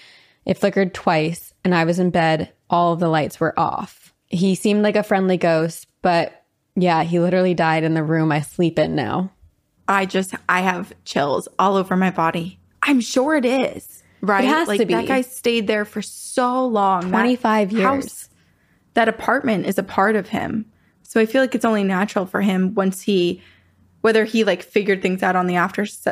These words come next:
Speaker 2: afterlife side and is going back to just, like,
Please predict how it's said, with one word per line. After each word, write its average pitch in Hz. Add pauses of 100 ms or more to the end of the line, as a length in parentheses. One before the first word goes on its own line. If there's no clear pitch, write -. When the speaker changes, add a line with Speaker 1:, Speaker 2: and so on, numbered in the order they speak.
(720)
Speaker 2:
afterlife 185 (140)
side 185
and 185
is 180
going 185
back 175
to 196
just, 180
like, -